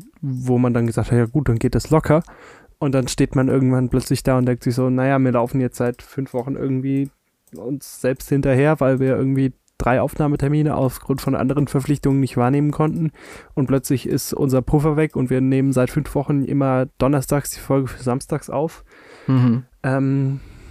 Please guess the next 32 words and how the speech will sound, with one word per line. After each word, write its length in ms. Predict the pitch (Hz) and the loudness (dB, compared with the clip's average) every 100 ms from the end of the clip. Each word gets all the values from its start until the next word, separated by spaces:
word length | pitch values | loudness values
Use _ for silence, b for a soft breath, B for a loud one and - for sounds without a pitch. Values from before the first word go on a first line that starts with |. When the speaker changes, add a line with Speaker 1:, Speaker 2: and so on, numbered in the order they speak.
| B - | B -2
Speaker 1:
und 140 | 131 | 2
wenn 140 | 135 | 4
da 80 | 127 | 4
jetzt 140 | 127 - | 2 2
irgendwas 340 | 143 139 131 | 0 0 0
dazwischen 360 | 143 - 147 160 | -2 -2 -2 0
kommt, 220 | 143 139 | -2 -4
stehen 220 | - 143 | -2 -2
wir 80 | 139 | -2
ganz 200 | 139 - | -4 -4
blöd 280 | 147 135 131 | -2 -2 0
da. 200 | 123 160 | -4 -4
Von 220 | - 131 | -4 -2
daher, 400 | 120 123 127 127 | 0 0 0 0
ähm, 400 | - 120 117 120 - _ _ _ _ _ _ - - - | 0 0 0 -2 -8 _ _ _ _ _ _ -20 -12 -6
das, 200 | 117 - | -4 0
denke 240 | 135 123 | -2 -2
ich, 80 | - | -8
ist 120 | - | -6
einfach 240 | 127 - | -6 -4
so 100 | 117 | -4
ein 60 | 127 | -4
bisschen 280 | 123 127 120 | -2 0 -2
ein 60 | |
Problem, 520 | - - - 123 135 160 B B B | -2 -6 -2 0 0 -2 B B B
was 260 | 135 120 - | -4 -2 0
wir 100 | 127 | 0
uns 100 | 123 | 2
aber 160 | 123 117 | 0 2
so 80 | |
ein 60 | 120 | 0
bisschen 360 | 123 127 117 | 0 0 -2